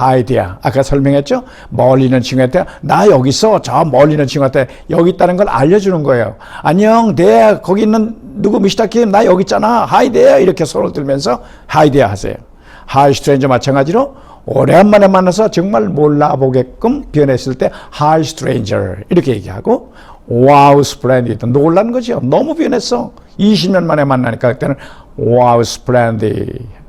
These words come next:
이렇게 얘기하세요. 한번 따라해 봅시다. Hi, hi. Hey, hey. Hello, hello. Hi,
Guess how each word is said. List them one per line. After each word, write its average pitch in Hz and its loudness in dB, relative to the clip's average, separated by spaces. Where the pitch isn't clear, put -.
이렇게 151 0
얘기하세요. - -10
한번 156 0
따라해 123 2
봅시다. - -6
Hi, 147 4
hi. 131 2
Hey, 147 2
hey. 202 6
Hello, 156 4
hello. 123 2
Hi, 170 4